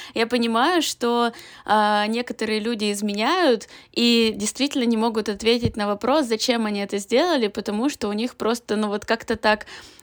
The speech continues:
вышло. Но тогда это немного в моей картине мира ломает, ну, не мира, а вот этого разговора, <laughs> ломает, э, историю про то, что измена — это сознательный выбор.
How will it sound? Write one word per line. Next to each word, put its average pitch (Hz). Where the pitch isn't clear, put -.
вышло. 226
Но 220
тогда 226
это 233
немного 220
в 214
моей 220
картине 214
мира 247
ломает, 214
ну, 233
не 220
мира, 240
а 208
вот 196
этого 202
разговора, 208
<laughs> -
ломает, 233
э, 214
историю 240
про 202
то, 220
что 226
измена — 208
это 208
сознательный 202
выбор. 170